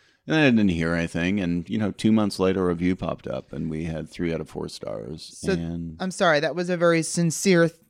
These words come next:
Speaker 2: act, it sounds like. Like, "Hey, w-, I would like for you to check my place out."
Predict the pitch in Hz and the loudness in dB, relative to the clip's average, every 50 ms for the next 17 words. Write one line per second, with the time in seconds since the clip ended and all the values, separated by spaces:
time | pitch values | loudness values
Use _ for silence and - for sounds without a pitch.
0 | _ - - 208 262 254 - 135 117 - - 120 113 110 113 - 117 110 107 - | _ -4 0 0 0 0 -4 -10 -8 -6 -4 -4 -4 -6 -6 -4 -4 -4 -4 -4
1 | 113 113 110 110 - - 135 175 208 202 139 107 78 69 - - 113 117 131 135 | -4 -4 -4 -4 -8 -6 2 4 4 4 4 2 -2 -4 -10 -12 -12 -12 -12 -14
2 | _ _ _ _ _ _ _ - 123 123 127 127 123 123 127 - - 147 147 151 | _ _ _ _ _ _ _ -8 -8 -6 -4 0 0 0 0 0 2 4 4 6
3 | 156 151 147 - _ _ - - - 127 - 147 147 151 - 220 285 - 117 110 | 4 4 0 -4 _ _ -8 -4 -2 -2 0 0 -2 0 0 -2 -2 0 0 0
4 | 107 104 - | 0 -2 -4